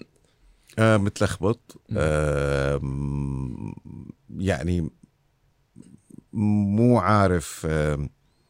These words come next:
Speaker 1: أجاوب أشياء كثيرة، في أسئلة كثيرة في بالي.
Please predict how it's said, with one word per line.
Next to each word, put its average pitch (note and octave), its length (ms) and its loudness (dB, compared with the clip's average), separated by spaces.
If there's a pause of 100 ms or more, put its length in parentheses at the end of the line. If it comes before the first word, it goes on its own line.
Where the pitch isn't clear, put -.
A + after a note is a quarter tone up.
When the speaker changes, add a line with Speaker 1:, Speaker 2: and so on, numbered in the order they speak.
(1120)
Speaker 1:
أجاوب G#2 480 4
أشياء F#2 480 -2
كثيرة، D2 500 -4
في - 240 -2
أسئلة E2+ 280 0
كثيرة D2+ 340 -4
في C#2 180 -6
بالي. C#2 480 -6